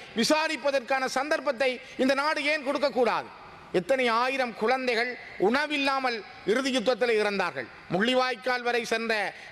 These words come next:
நாலு லட்சத்தி இருபதாயிரத்துக்கும் மேற்பட்டவர்களில் உணவில்லாமல் இறந்தவர்கள். அப்பொழுது இருந்த அந்த நாட்டினுடைய பாதுகாப்புத்துறை செயலாளர் கோட்டபாய ராஜபக்ஷ அவர்கள் சொன்னார், "எழுபத்தையாயிரம் பேர் தான் இருக்கிறார்கள் வெண்ணிலே" என்று.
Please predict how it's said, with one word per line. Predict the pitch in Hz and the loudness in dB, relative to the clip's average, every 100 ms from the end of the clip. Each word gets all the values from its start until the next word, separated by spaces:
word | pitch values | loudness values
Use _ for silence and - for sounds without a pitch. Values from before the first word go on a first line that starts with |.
| 156 | 0
நாலு | 185 254 269 | 2 2 0
லட்சத்தி | 262 262 214 254 | 0 -2 0 2
இருபதாயிரத்துக்கும் | 226 262 262 254 220 240 247 240 | 2 4 2 0 -4 -4 0 0
மேற்பட்டவர்களில் | 202 233 233 226 220 190 208 - - - - 185 | 0 -2 0 0 0 -2 -4 -10 -16 -16 0 2
உணவில்லாமல் | 269 302 285 285 285 285 277 | 4 2 0 2 2 2 2
இறந்தவர்கள். | 247 277 262 247 180 131 - - | 2 2 0 2 0 -4 -12 -6
அப்பொழுது | 170 254 247 | -2 0 2
இருந்த | 247 262 247 | 2 2 0
அந்த | 233 | 0
நாட்டினுடைய | 226 247 233 247 247 208 | 0 -2 0 2 2 2
பாதுகாப்புத்துறை | 233 247 254 240 226 247 | 0 2 0 0 0 0
செயலாளர் | 240 240 247 240 214 - - - | 2 2 2 0 -4 -8 -6 0
கோட்டபாய | 240 254 254 254 240 | 0 2 2 2 0
ராஜபக்ஷ | 247 254 - 247 | 2 0 2 2
அவர்கள் | 247 226 | 2 2
சொன்னார், | 247 277 294 - - - 156 | 2 2 2 -2 -16 -2 0
"எழுபத்தையாயிரம் | 240 277 233 277 277 269 262 262 | 2 2 2 0 2 2 0 0
பேர் | 254 | 2
தான் | 294 285 | 0 2
இருக்கிறார்கள் | 277 262 269 254 247 | 0 2 2 2 2
வெண்ணிலே" | 247 240 214 | 2 2 2
என்று. | 147 | -2